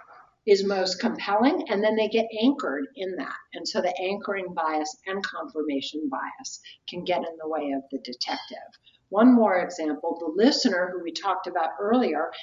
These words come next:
is somebody who really likes to get the counsel of their trusted advisors. The cognitive bias that is associated with that, for example, is the liking bias. They may tend to favor information that comes from this trusted counsel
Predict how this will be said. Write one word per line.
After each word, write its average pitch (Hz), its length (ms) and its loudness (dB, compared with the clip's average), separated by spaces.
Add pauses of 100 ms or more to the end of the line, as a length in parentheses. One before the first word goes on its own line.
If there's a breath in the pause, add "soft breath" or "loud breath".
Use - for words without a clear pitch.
(240 loud breath)
is 180 180 -4
somebody 214 400 0
who 196 180 2
really 208 280 4
likes 180 360 -2
to - 80 -6
get 185 140 -2
the 180 200 -6
counsel 220 420 0
of 160 120 -6
their 165 160 -2
trusted 185 460 -8
advisors. 185 880 -6 (560 loud breath)
The 190 100 -4
cognitive 208 600 -2
bias 170 760 -2 (320 soft breath)
that 185 120 2
is 185 200 0
associated 185 840 0
with 175 200 -4
that, 254 360 2
for 170 200 -2
example, 156 920 -2 (440 loud breath)
is 196 160 4
the 226 100 4
liking 220 500 4
bias. 127 500 -6 (160 soft breath)
They 208 100 6
may 220 220 6
tend 262 500 4
to 285 100 6
favor 226 720 2
information 226 720 0
that 208 160 -2
comes 247 320 4
from 208 200 2
this 202 200 0
trusted 202 480 -2
counsel 226 520 2